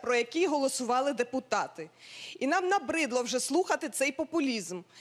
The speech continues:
від тих народних депутатів, які зараз, прикриваючись тим, що вони стояли на стороні Майдану, зараз закривають на це очі, тому що вам, друзі мої,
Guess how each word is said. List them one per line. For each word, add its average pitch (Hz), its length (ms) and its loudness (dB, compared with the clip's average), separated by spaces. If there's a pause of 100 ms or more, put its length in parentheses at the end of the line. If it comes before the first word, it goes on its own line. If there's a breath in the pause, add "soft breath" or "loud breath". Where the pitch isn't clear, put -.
(120 loud breath)
від 240 160 -4
тих 392 180 0
народних 349 400 0
депутатів, 240 680 0
які 240 220 -2
зараз, 339 360 2
прикриваючись 330 680 0
тим, 294 280 0
що 247 160 0
вони 285 180 2
стояли 330 400 2
на 302 120 -2
стороні 302 420 -2
Майдану, 247 680 0 (260 loud breath)
зараз 302 300 2
закривають 269 500 0
на 208 120 -4
це - 160 -4
очі, 196 480 2
тому 233 240 -2
що 180 200 -6
вам, 330 340 0
друзі 269 340 0
мої, 180 260 -6